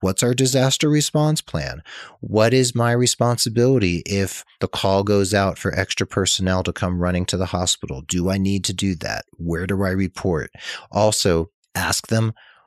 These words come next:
"What would you do for me if I was really traumatized by something I had to do in a disaster response? Would you be there for me? Would you have my back?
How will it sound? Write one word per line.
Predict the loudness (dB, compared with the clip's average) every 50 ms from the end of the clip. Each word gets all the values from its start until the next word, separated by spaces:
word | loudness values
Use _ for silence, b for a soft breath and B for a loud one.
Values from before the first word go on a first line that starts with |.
| b b _
"What | -8 -4 -2 0 0 0 2 0
would | 0 2 2
you | 2 2
do | 4 4 4 2
for | 2 2 0 0
me | 2 0 0
if | -2 0 0
I | 0 2 4
was | 4 2 2 0
really | 0 0 2 2 2 2
traumatized | 0 0 0 2 2 2 2 0 0 0 0 0 0 0 -2 -2
by | 0 0 0 2
something | 0 0 0 -2 -2 -2 -2 -2 -2 0
I | 0 -2
had | 0 0 0 0 -2 -2
to | -4 -4
do | -2 0 2 2 2 2 2 0
in | 0
a | -2 -2
disaster | -2 -2 -2 0 0 0 0 0 -2 -2
response? | -2 -2 -2 -2 -2 -4 -4 -2 -4 -4 -4
Would | -2 -2 0 0 2
you | 0 2 2
be | 2 2 4
there | 4 2 2
for | 0 -2 -4 -4
me? | -2 -2 -4 -4
Would | -4 -4 -4 -4 -4 -2
you | -2 0 0 0 -2 B B B B B B B B
have | -4 -2 -2 -2 0
my | 0 0 0 0
back? | 0 -2 -2 -2 -4 -6 -10 -10 -14